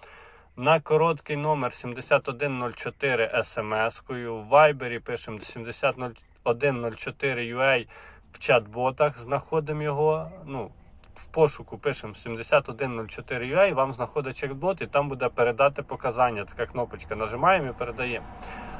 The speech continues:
Або на номер телефону нуль шістдесят сім двадцять один сімдесят сім сто чотири. Телефонуйте на гарячу лінію, там, як правило, зайнято або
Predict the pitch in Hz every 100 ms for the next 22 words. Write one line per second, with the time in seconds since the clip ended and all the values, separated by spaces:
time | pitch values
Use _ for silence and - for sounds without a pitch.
0 | - 135 123 123 170 208 190 - 127 147
1 | 160 151 156 170 160 143 - 147 147 -
2 | 151 135 110 - - - - - 127 165
3 | 156 160 143 147 160 139 - 175 196 160
4 | 123 147 143 143 - 135 143 180 180 -
5 | 131 127 127 - 139 - - 156 160 160
6 | - - 147 - 127 - 104 95 - -
7 | - - - - - 131 131 - 147 202
8 | 180 143 131 139 143 139 135 139 185 165
9 | - 127 123 113 143 131 120 117 113 147
10 | 180 180 147 139 123 110 120 117 113 110